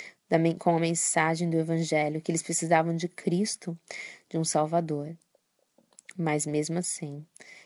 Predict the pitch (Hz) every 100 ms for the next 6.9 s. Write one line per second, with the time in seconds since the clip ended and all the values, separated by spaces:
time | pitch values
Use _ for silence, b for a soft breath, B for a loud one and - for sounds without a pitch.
0 | - 170 170 175 175 - 170 175 175 165
1 | 170 - 185 185 185 - 160 143 151 _
2 | _ b b b b b - 180 - -
3 | 170 - - 185 214 185 156 151 156 -
4 | _ - 160 151 156 160 - 156 156 156
5 | - 156 147 147 160 - B B B B
6 | - - 156 151 156 170 175 185